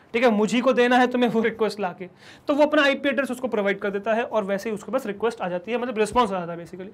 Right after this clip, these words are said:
So the server sends information back to the I P address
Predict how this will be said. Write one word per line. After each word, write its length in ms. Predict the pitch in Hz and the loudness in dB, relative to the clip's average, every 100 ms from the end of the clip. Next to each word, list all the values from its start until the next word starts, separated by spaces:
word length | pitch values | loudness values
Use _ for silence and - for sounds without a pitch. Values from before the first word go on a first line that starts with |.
| - - - - - | -20 -20 -20 -18 -2
So 60 | |
the 100 | 254 | 2
server 380 | 277 277 262 311 | 2 4 6 6
sends 300 | 320 302 294 | 6 4 4
information 480 | 277 262 254 254 254 | 2 0 -2 -2 0
back 220 | 208 226 | 2 2
to 80 | 247 | 2
the 120 | 262 | 0
I 100 | 240 202 | 2 -2
P 180 | 202 240 | -2 -2
address 420 | 190 170 233 - | -2 2 0 0